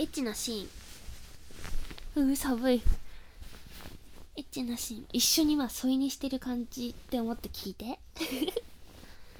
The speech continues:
本当に実際マイク横に置いて話してるからね。<laughs> あの、このね、えっと、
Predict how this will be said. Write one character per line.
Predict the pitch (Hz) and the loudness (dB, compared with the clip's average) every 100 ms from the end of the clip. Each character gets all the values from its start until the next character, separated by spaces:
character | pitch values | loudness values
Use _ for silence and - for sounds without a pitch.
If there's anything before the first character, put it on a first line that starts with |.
| - - - - - - | -6 -6 -6 -6 -10 -4
本 | 277 | -2
当 | 285 | 2
に | 269 | 2
実 | 254 254 262 | 2 2 2
際 | |
マ | 226 262 | 2 2
イ | 277 | 0
ク | 220 208 196 - - - - - - - - | -2 -4 -4 -8 -12 -18 -18 -20 -20 -20 -16
横 | 220 214 233 | -8 -6 -4
に | 247 240 | -2 0
置 | 247 | 0
い | |
て | 247 | -2
話 | 247 240 233 | -2 -4 -4
し | |
て | - | -8
る | 208 | -10
か | - | -12
ら | 214 | -14
ね。 | - - - - 339 285 262 277 | -16 -18 -20 -12 -8 -4 -2 -4
<laughs> | - - - - - - - - | -6 -12 -16 -14 -14 -16 -18 -10
あ | 226 | -8
の、 | 214 214 208 208 - - - - - - - - - - - - - | -6 -6 -8 -10 -14 -20 -20 -20 -20 -20 -20 -16 -14 -14 -14 -16 -14
こ | 247 | -8
の | 233 226 | -6 -4
ね、 | 214 233 220 208 | 0 0 0 -4
え | |
っ | - - - - - - - - - - | -8 -10 -14 -12 -12 -12 -20 -20 -20 -20
と、 | - | -14